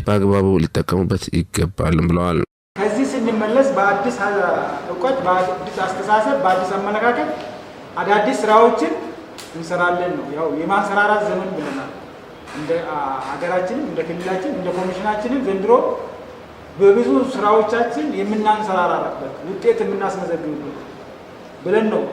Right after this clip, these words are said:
Speaker 2: ሞቷችን የተነሳ ነውና ሶ ከዚህ ማንሰራራት አንዱ ደግሞ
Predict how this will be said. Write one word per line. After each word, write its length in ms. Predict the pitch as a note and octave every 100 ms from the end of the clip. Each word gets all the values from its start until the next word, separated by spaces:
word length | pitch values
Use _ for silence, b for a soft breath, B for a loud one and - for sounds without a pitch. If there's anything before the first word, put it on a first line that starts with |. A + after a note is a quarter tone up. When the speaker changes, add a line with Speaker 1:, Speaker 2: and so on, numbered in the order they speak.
| D3+
Speaker 2:
ሞቷችን 520 | D3 D#3+ E3+ F3 F3
የተነሳ 360 | F3+ F3+ F#3 F#3 G3
ነውና 300 | G3+ G#3 A3+ D4 D4+ - - - - - -
ሶ 160 | - A3+
ከዚህ 420 | A3 G3+ G3 A3+
ማንሰራራት 640 | G3+ F#3+ F#3+ G3 G#3+ A3 G#3+ F#3
አንዱ 320 | F#3+ A3 A3 A3
ደግሞ 260 | G3+ G3 G3